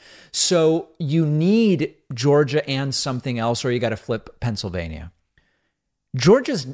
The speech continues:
increasingly looking bad for Trump. And part of that signal is exactly what's happening in Georgia right now. So when we think about, can Trump win? And listen, I was one of the guys that a week before the twenty sixteen election said,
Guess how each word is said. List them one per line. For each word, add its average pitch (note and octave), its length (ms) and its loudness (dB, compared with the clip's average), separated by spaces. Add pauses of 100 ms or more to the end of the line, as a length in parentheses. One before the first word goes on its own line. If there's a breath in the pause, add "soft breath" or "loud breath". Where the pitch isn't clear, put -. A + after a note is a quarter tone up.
increasingly D3+ 600 -4
looking B2 320 -4
bad A2+ 420 0
for - 160 -12
Trump. - 440 -14 (480 soft breath)
And C#3+ 280 0
part A3 440 2
of C3+ 140 0
that B2+ 200 -4
signal G2+ 720 -4 (880)
is D3 220 2
exactly C3 580 -2
what's A#2 200 -4
happening A2+ 380 -2
in G2+ 120 -4
Georgia F#2+ 320 -4
right E2+ 260 -4
now. E2 300 -12
So - 220 2
when C3+ 260 0
we C#3 100 0
think G3 360 -4
about, C#3 420 0
can D#3+ 340 -2
Trump C3+ 400 -4
win? A#2 280 0
And A2+ 120 -2
listen, C3 300 0
I A#2+ 140 0
was C3+ 120 0
one B2 140 -4
of A#2+ 80 -4
the A#2 60 -2
guys A2 340 -2
that A2 100 -4
a A2 60 -2
week A#2 220 -4
before B2 260 -2
the A2 100 -2
twenty A#2+ 240 -4
sixteen E3 380 -4
election B2 380 0
said, A#2+ 200 -4